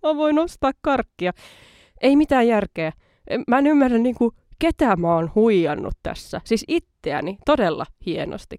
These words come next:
koska mä ajattelin, että mä, niinku, toi voi mennä läpi. Et se ei, niinku, näy puntarilla eikä mitään. Et mä voin vaan, niinku, syödä karkkia niin paljon kuin huvittaa. Ah.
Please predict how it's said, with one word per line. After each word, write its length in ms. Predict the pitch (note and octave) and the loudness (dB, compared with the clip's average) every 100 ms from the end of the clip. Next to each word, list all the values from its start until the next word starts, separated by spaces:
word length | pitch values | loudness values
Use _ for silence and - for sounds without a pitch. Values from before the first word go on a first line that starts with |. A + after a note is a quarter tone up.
| - | -8
koska 240 | F3 - | -8 -4
mä 140 | G3+ | -2
ajattelin, 340 | G#3+ - F3+ E3 | -2 -2 -4 -4
että 180 | - E3 | -6 -8
mä, 20 | _ _ _ - | _ _ _ -4
niinku, 320 | F#3 F3+ F3 _ _ _ _ _ - | -2 -2 -4 _ _ _ _ _ 0
toi 180 | A3 G#3 | 2 4
voi 140 | A3+ | 4
mennä 360 | B3 B3 B3 C4+ | 4 4 2 2
läpi. 420 | D4 - - - _ - | 0 -2 -8 -8 _ -8
Et 120 | F3+ | -2
se 100 | G#3+ | 0
ei, 60 | G#3+ | 2
niinku, 160 | G#3 | 2
näy 200 | G3 G#3+ - | 2 2 2
puntarilla 680 | G#3 G#3+ G#3 G3+ G#3 G3+ G3+ | 0 2 4 2 2 0 0
eikä 160 | G3+ | 0
mitään. 440 | G3+ G3+ - G3 G#3 _ _ _ _ _ _ _ - | 0 0 0 -2 -2 _ _ _ _ _ _ _ -8
Et 140 | F#3+ | -2
mä 160 | G#3 G#3+ | 0 2
voin 180 | G#3+ | 2
vaan, 180 | G#3 G#3+ | 2 2
niinku, 180 | G#3+ G#3 | 0 -4
syödä 360 | - A3+ G#3+ G3+ | -6 -2 -2 -2
karkkia 480 | - G3+ G3 - G3+ | -4 -4 -4 -4 0
niin 160 | G#3 G3 | 0 0
paljon 200 | G3 G3 | 0 0
kuin 100 | F#3+ | 0
huvittaa. 580 | G3+ G3+ - - G3 G3 _ _ _ _ _ _ _ _ A3 | 0 -2 -4 -6 -6 -6 _ _ _ _ _ _ _ _ 0
Ah. 680 | A#3+ G#3+ F#3 E3 - - | 2 2 0 -4 -10 -16